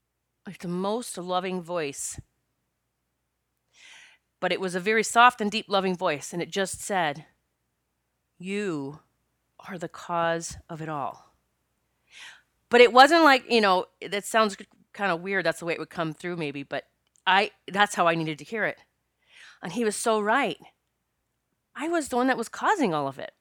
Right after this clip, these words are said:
I was the one taking on all the pain. I was the one beating myself up day in and day out while I walk around with a smile on my face. Whether it was my weight, uh, my skin, my hair, my, who, who cares, right? We will,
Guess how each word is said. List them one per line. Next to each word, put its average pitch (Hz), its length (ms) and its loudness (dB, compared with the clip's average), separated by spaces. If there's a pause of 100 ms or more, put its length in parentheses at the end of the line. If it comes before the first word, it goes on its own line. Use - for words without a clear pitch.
(120)
I 220 120 2
was 349 160 0
the 339 80 -2
one 277 160 2
taking 240 340 -4
on 208 160 2
all 190 120 0
the 175 100 -6
pain. 247 320 -4
I 214 100 2
was 180 180 -4
the 185 120 -6
one 180 300 -2 (320)
beating 262 260 2
myself 214 480 4
up 254 220 4
day 196 220 4
in 190 100 2
and 180 120 0
day 180 160 2
out 196 300 6
while 202 100 2
I 170 100 4
walk 170 220 4
around 170 220 0
with 170 100 -4
a 165 40 -6
smile 165 340 -2
on 165 100 -2
my 160 120 -4
face. 233 500 -8 (720)
Whether 202 160 4
it 185 40 6
was - 140 -2
my 175 160 4
weight, 180 500 -2 (1400)
uh, 180 280 2
my 170 280 0
skin, 277 500 4
my 202 160 4
hair, 247 420 6
my, 180 520 4 (800)
who, 294 220 0
who 254 300 0
cares, 220 680 4
right? 214 280 2
We 247 160 -2
will, 196 320 2